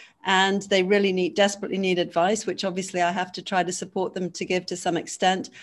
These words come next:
Others, and I'll talk about that a bit more later, have been doing extremely well if they're in a sweet spot, and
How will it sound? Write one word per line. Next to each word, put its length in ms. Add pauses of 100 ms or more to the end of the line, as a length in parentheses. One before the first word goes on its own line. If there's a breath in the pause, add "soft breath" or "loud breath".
(240 loud breath)
Others, 420
and 160
I'll 100
talk 260
about 280
that 160
a 60
bit 200
more 200
later, 440
have 180
been 360 (260 loud breath)
doing 200
extremely 680
well 340
if 120
they're 120
in 120
a 40
sweet 400
spot, 560
and 320